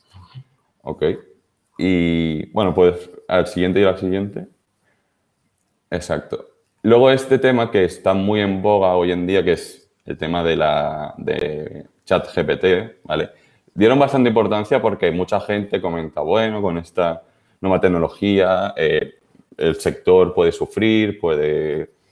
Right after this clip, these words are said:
Y es verdad, algunos, algunas empresas centradas en hacer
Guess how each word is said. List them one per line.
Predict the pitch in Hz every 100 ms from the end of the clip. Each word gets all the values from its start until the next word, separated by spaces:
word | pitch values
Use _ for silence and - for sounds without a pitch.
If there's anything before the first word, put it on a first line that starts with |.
| _ _ _ _ _ _ _
Y | 87
es | 80
verdad, | 80 78 113 113
algunos, | 78 80 92 - -
algunas | - 82 85 82 80 76 71 -
empresas | 82 80 80 85
centradas | 95 - 101 92
en | 80
hacer | - 87 -